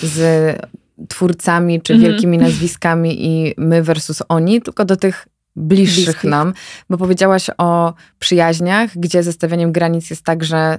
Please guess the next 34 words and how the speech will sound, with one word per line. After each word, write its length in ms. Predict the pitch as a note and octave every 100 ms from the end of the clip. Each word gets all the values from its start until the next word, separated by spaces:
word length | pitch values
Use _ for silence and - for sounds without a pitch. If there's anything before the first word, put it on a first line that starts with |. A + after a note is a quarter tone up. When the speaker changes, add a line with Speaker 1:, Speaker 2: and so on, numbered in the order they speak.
| -
Speaker 1:
no 80 | G#3+
my 120 | B3+
nie 100 | G#3+
zawsze 280 | E3+ E3+ F3
chcemy 280 | - F3 E3
to 100 | E3+
konfrontować, 720 | E3+ E3 E3 E3 E3 D#3+ D#3
niektóre 280 | F3 - G3+
rzeczy 180 | F3+ F3
są 120 | E3
niedopowiedziane, 880 | D#3+ E3 E3+ F3+ E3 E3 E3 E3 E3 - - _
czasami 320 | D#3+ E3+ F3+
powiemy 260 | F3 F#3 F#3+
coś 180 | F#3+ F#3
na 100 | F#3+
drugą 300 | F#3+ G3 G3+
osobę, 360 | G3 A3+ G3
czasami 300 | - D3+ D#3+
chowamy 340 | D#3+ E3 F#3 F#3+
jakąś 280 | F#3+ G3
urazę 560 | - A3 A3+ G3+ G3+ G3 - -
Speaker 2:
Mhm. 360 | A#3 G#3+ B3+ -
Speaker 1:
i 20 |
różne 280 | G4+ F4 A3
dziwne 240 | F#3+ F#3 E3+
rzeczy 200 | E3 F3+
się 140 | F3
dzieją 240 | E3 E3+
w 60 | D#3
tych 140 | D#3+
dynamikach 560 | D#3+ E3 D#3+ D#3+ E3 D#3+
znajomych, 560 | D#3+ E3 D#3+ E3 D#3+ -
koleżanek, 600 | E3 E3 D#3+ E3 D#3 -
kolegów, 520 | - D#3 D#3+ D3+